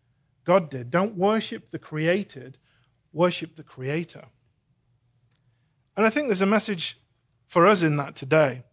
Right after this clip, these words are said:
That was the idolatry of the Jews. Perhaps today we won't, don't worship the sun, or mo-, maybe some people do. They go looking for it everywhere. But what is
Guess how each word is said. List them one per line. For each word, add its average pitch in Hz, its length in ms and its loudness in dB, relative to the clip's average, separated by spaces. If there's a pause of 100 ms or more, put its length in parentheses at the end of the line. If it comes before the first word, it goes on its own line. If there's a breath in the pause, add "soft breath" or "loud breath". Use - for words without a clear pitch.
That 254 180 6
was 240 140 -2
the 196 120 6
idolatry 160 800 2 (140)
of 147 220 -4
the 139 80 -10
Jews. 139 500 -4 (280 loud breath)
Perhaps 247 300 6
today 190 380 6
we 190 180 4
won't, 151 300 -2
don't 147 220 2
worship 139 320 -4
the 123 80 -14
sun, 135 420 -8
or 170 140 6
mo-, 165 260 4
maybe 165 280 0
some 175 180 -6
people 131 240 -8
do. 131 220 -6 (480 soft breath)
They 139 100 -6
go 139 160 0
looking 143 300 -4
for 135 200 -12
it 143 100 -12
everywhere. 127 420 -14 (1500)
But 180 100 4
what 233 220 6
is 240 320 0